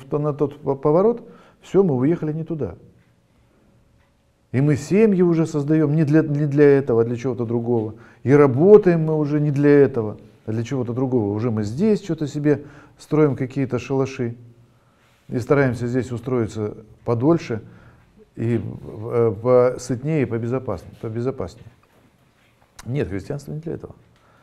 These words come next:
И не про это. Христианство про жизнь вечную. И христианская семья, она про жизнь вечную. И для нас с вами вот эта заповедь имеет отношение именно к ней, к жизни вечной. Супружеская измена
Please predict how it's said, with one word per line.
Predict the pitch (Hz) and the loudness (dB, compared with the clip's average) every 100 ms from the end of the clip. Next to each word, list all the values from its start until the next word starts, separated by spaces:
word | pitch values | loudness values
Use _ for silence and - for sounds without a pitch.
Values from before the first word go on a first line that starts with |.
| _ _ _ - | _ _ _ -6
И | 123 | -4
не | 127 | 0
про | 147 120 | 0 0
это. | 90 - - _ _ _ _ - | -4 -12 -20 _ _ _ _ -8
Христианство | 110 143 175 170 | -6 -2 -2 -4
про | 120 127 | -4 -4
жизнь | 131 131 | -2 -2
вечную. | 135 131 - 92 | -2 -4 -6 -10
И | |
христианская | 92 127 127 143 139 131 | -8 -6 0 -2 -2 -6
семья, | 120 127 131 190 165 - | -6 -8 -4 -2 -4 -6
она | 117 127 | -8 -6
про | 123 135 | -6 -6
жизнь | 135 120 131 | -6 -8 -6
вечную. | 151 147 - 90 | -6 -8 -12 -10
И | 113 | -8
для | 110 131 | -6 -4
нас | 139 123 | -6 -6
с | 135 | -6
вами | 135 120 107 - - - _ | -4 -4 -8 -12 -20 -20 _
вот | - 120 | -6 -2
эта | 135 123 117 | -2 -2 -4
заповедь | 117 151 160 107 98 | -4 -4 -4 -6 -6
имеет | 117 131 120 | -8 -6 -8
отношение | 107 123 117 165 147 92 - - - _ _ _ _ | -10 -14 -8 -6 -6 -8 -10 -18 -20 _ _ _ _
именно | - 139 143 143 | -6 -4 -4 -6
к | 143 | -6
ней, | 160 95 | -8 -8
к | 98 | -8
жизни | 123 127 | -8 -8
вечной. | 135 135 - - - _ _ _ _ _ _ _ _ _ _ _ _ _ _ _ _ _ _ _ _ _ _ _ _ _ _ _ | -8 -10 -12 -20 -20 _ _ _ _ _ _ _ _ _ _ _ _ _ _ _ _ _ _ _ _ _ _ _ _ _ _ _
Супружеская | - 151 180 190 175 - 160 165 | -4 0 4 4 4 2 2 2
измена | 143 170 214 220 135 98 - | 0 0 2 2 0 -4 -8